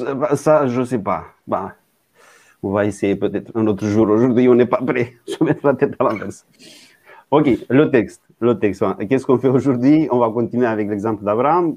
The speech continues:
On l'a vu déjà, ça a commencé déjà hier.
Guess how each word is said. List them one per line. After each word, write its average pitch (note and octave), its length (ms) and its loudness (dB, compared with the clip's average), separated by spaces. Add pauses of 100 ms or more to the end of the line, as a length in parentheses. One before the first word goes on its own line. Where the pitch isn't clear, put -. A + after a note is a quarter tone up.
On A2 80 -6
l'a G2+ 160 -4
vu F#2+ 140 -10
déjà, F2 720 -6
ça G2+ 160 -6
a F#2+ 60 -4
commencé G2 320 -8
déjà F2+ 640 -6
hier. C#3+ 300 -2